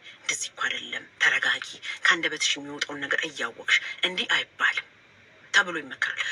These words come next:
ቱቱማ እናቴ፣ ቱቱ፣ ቱቱ ራሱ ብትሆን እደፋባታለሁ ስትል እኮ ቱቱ እኮ ውስጧ ክው ውጯ ፈገግ እኮ ነው የሚለው። ውስጧ እኮ ድንግጥ ብላለች። እንዴ፣ እንዴት አያስደነግጥም?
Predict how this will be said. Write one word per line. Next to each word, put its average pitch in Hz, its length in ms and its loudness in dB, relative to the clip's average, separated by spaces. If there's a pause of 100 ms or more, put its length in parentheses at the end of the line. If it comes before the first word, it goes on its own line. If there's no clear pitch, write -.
ቱቱማ 277 460 0
እናቴ፣ 339 300 -2 (240)
ቱቱ፣ - 240 0 (760)
ቱቱ - 340 2
ራሱ 240 280 6
ብትሆን 233 400 0
እደፋባታለሁ 202 680 4
ስትል 254 280 -2
እኮ 285 120 -4 (360)
ቱቱ - 300 0
እኮ - 160 -8 (460)
ውስጧ 254 340 0 (180)
ክው 285 240 4 (420)
ውጯ 220 280 0 (180)
ፈገግ 196 340 2
እኮ - 160 -8
ነው - 120 -10
የሚለው። - 220 -12 (360)
ውስጧ 294 280 -2
እኮ 370 160 6
ድንግጥ 403 300 0
ብላለች። - 400 0 (420)
እንዴ፣ 302 140 6
እንዴት 370 200 4
አያስደነግጥም? 202 540 2